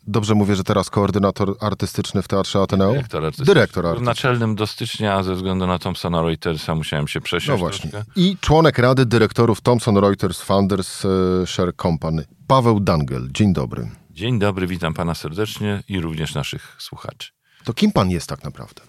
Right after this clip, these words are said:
Speaker 2: No.
Speaker 1: Bo wymieniłem tego
Speaker 2: <laughs> No zawód się nie liczy, wie pan. No zawody można różne wykonywać. Kiedyś spróbowałem policzyć, w ilu pracowałem. No było ich chyba kilkanaście, jeśli nie więcej.
Speaker 1: Najdziwniejszy?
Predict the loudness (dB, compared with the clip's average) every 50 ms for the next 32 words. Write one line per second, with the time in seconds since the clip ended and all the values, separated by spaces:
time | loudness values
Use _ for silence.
0 | _ -20 -20 _ -20 -20 -14 -8 -4 -2 2 4 6 6 8 8 8 8 8 6
1 | 6 4 2 0 2 2 2 2 2 -2 -4 -8 -10 -6 -6 -6 -6 -6 -8 -6
2 | -6 -6 -6 -8 -10 -10 -10 -10 -10 -10 -10 -10 -10 -10 -10 -12 -14 -14 -6 -4
3 | -4 -2 -2 -2 -2 -4 -4 -4 -4 -2 -2 0 0 0 -2 -4 -4 -4 -2 -2
4 | -2 -2 -2 -2 -2 -2 -2 -2 -2 -2 -2 -4 -4 -4 -2 -4 -4 -4 -2 -2
5 | -2 -2 -2 -4 -4 -4 -4 -4 -4 -4 -2 -2 0 0 0 -2 -2 -4 -6 -6
6 | -8 -8 -8 -8 -8 -4 -2 -2 0 -2 -2 -2 -4 -4 -4 -6 -6 -6 -6 -4
7 | -4 -4 -4 -4 -6 -4 -4 -4 -2 -2 0 0 0 0 -2 -2 -4 -4 -4 -4
8 | -4 -6 -10 -8 -6 -4 -4 -4 -6 -10 -6 -4 -2 -2 -2 -2 -2 -6 -6 -4
9 | -4 -4 -4 -6 -8 -10 -8 -6 -4 -2 -2 -4 -4 -6 -6 -4 -4 -4 -2 0
10 | 0 0 0 0 0 2 2 0 0 0 -4 -4